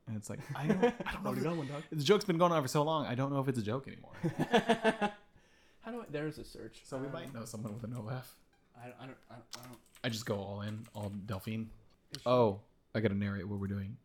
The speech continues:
Speaker 1: We're inside of OnlyFans. We're looking up Belle
Speaker 2: Yeah.
Speaker 1: Delphine.
Speaker 2: Is this her?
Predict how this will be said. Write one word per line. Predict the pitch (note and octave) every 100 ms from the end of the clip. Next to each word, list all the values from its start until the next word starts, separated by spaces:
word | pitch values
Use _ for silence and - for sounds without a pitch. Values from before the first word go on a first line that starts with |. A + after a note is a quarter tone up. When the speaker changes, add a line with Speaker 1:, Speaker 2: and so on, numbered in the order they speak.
| B2
Speaker 1:
We're | A#2 A2 G#2
inside | A2 G#2 G#2
of | G2
OnlyFans. | G2+ G2 G2 F#2+
We're | G2
looking | G#2+ F#2+
up |
Belle | - F2+
Speaker 2:
Yeah. | A2 -
Speaker 1:
Delphine. | F#2+ - _ _ -
Speaker 2:
Is | -
this | D#3+
her? | G#3+ A3